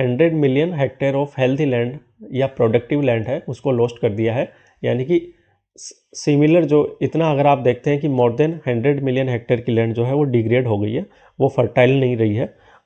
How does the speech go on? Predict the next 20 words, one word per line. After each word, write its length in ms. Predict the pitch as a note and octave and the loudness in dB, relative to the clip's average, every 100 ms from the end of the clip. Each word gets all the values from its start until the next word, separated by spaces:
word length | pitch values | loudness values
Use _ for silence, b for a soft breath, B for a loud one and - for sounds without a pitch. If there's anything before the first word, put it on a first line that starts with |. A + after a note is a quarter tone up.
| - | 0
और 360 | - - _ _ _ _ _ _ _ C3+ | 0 -2 _ _ _ _ _ _ _ -8
इसलिए 480 | B2+ B2+ C#3 G3+ - | -6 -2 -2 -2 -2
ये 140 | C3+ | -2
एक 120 | C3+ | 0
बड़ा 140 | A#2+ C3 | 0 0
ही 100 | D3+ | -2
कंसर्न 600 | - - C#3 A#2 D#3+ D#3 - | -4 0 0 0 -4 -4 -4
देखा 220 | B2 C3 B2 | -4 -2 2
जाएगा, 260 | G#2+ G2 | 2 0
ठीक 240 | G2 B2+ F#3+ | -4 -6 -6
है। 80 | - b b | -8 b b
तो 80 | C#3 | 0
यूएनसीसीडी 1000 | C3+ B2+ D3 E3+ - - - D3+ E3 E3 | 2 4 4 0 -6 -8 -2 0 2 2
के 120 | E3+ | 2
इस, 240 | E3 D#3+ C#3 | 0 -2 -2
अ, 20 | C3 B2+ C#3 | -2 0 -2
एक 180 | C3+ | 0
तरह 160 | D3 C#3 | -2 -2
से 200 | C#3+ C#3+ | 0 2
ये 300 | C#3 A#2+ | 2 -2